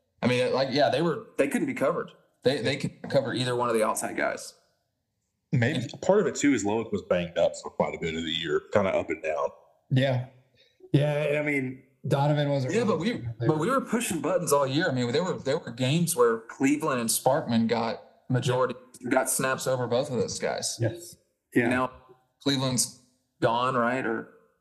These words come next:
Speaker 1: will be gone, and I, I haven't heard from Sparkman. I'd be surprised if he sticks around.
Speaker 3: Yeah, that's a weird one. Um, but yeah, I mean, I, I think it's e-, like, a message was sent, you know,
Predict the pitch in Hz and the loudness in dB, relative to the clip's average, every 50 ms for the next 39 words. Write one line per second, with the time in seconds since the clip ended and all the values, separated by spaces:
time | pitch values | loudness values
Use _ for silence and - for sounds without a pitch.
0 | _ _ _ - 117 123 - 127 123 131 123 123 123 123 127 127 127 127 117 110 | _ _ _ -4 -2 0 0 0 0 0 0 0 0 0 0 -2 0 0 0 0
1 | 113 113 113 - - _ _ _ _ _ - 107 113 - - - 113 123 151 156 | 0 -2 -4 -8 -12 _ _ _ _ _ 0 0 0 0 0 -2 0 0 2 0
2 | 123 117 117 120 127 147 - 117 110 - - 123 123 143 139 117 110 123 160 175 | 0 0 0 0 0 0 -2 -2 -4 -2 0 2 0 0 0 0 0 0 0 0
3 | - - 117 - 123 117 120 120 113 - 113 - 127 123 - - 104 - - 101 | -2 -4 -2 -2 -2 -2 -2 -2 -4 -6 -4 -4 -4 -2 -4 -6 -10 -10 -6 -4
4 | 104 107 104 107 104 - - _ _ _ _ _ _ _ _ _ _ _ _ _ | -2 0 0 -2 -2 -4 -10 _ _ _ _ _ _ _ _ _ _ _ _ _
5 | _ _ - 120 120 117 117 117 - - - - 123 123 - - 113 117 117 117 | _ _ 4 4 4 4 2 0 -2 -4 -4 -2 -2 -2 -2 -2 -2 -2 -2 -2
6 | 117 113 117 117 117 117 113 - - - - 117 107 110 107 107 104 101 95 92 | 0 0 2 2 2 0 -2 -2 -4 -4 -2 -2 -2 -2 -2 -2 -4 -4 -6 -8
7 | - - _ _ _ _ - 123 123 123 120 113 107 113 120 135 139 139 143 143 | -12 -16 _ _ _ _ -2 0 0 -2 -2 -2 -2 0 0 0 0 2 2 0
8 | 151 147 131 135 147 135 - - - - - 147 131 175 165 139 127 - - - | 0 0 0 -2 -2 -4 -6 -10 -16 -4 -2 0 0 2 0 0 -2 -4 -8 -14
9 | _ _ - 131 - 156 151 165 147 131 127 - 127 117 123 123 139 139 - - | _ _ -2 -2 0 0 -2 -2 -2 -2 -2 -2 -2 -2 -2 -2 -2 0 0 -2
10 | 143 120 104 104 98 104 101 - - - 110 104 101 98 - - - - _ _ | -2 -2 -2 -4 -4 -4 -4 -2 -2 -2 -2 -2 -2 -4 -8 -12 -18 -20 _ _
11 | _ _ - 180 - 160 156 131 113 104 98 95 98 98 | _ _ -20 -12 -6 -2 -2 0 0 0 0 -2 -2 -4